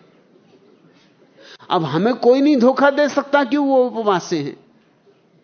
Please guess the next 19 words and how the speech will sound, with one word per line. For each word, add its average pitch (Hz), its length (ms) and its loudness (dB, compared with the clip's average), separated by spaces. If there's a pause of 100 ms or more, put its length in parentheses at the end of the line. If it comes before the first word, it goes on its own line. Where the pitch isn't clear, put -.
(1040)
यमुना 233 800 2
का 254 180 4
न-, 196 320 2
मार्ग 240 400 2
दे 240 220 2
देना 269 320 -2
तो 226 140 -4
छोटा 294 460 0
चमत्कार 269 560 0
हो 170 160 0
गया। 120 500 -4 (3750)
कृष्ण 165 280 -4
ने 143 160 -2
कहा, 113 240 -6
"वो 110 220 -4
उपवासे 110 600 -8
हैं 143 160 -10 (1160)
क्योंकि 135 260 -4
साक्षी।" - 720 -12